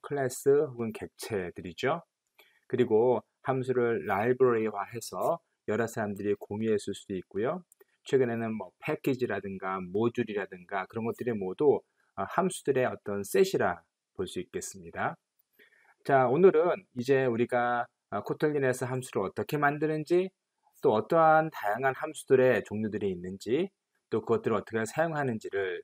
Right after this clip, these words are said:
좀 배우겠습니다. 에, 물론 그 파이썬이라든가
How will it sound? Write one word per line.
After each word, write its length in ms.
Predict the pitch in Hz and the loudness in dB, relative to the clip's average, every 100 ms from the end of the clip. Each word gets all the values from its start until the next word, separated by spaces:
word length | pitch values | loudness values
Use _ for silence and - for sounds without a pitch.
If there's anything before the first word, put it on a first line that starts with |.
| _ | _
좀 160 | - 101 | -6 -6
배우겠습니다. 880 | 92 87 87 - 90 87 101 151 180 _ _ _ _ _ _ - | -4 -6 -8 -10 -12 -4 -2 -2 -4 _ _ _ _ _ _ -6
에, 120 | 113 | -2
물론 540 | 110 123 139 143 143 98 _ _ _ | 4 4 6 6 4 0 _ _ _
그 300 | - 107 101 - | -2 0 0 0
파이썬이라든가 1160 | - 208 214 175 143 113 101 95 92 110 98 | 8 10 10 4 0 -2 -2 -6 -2 0 0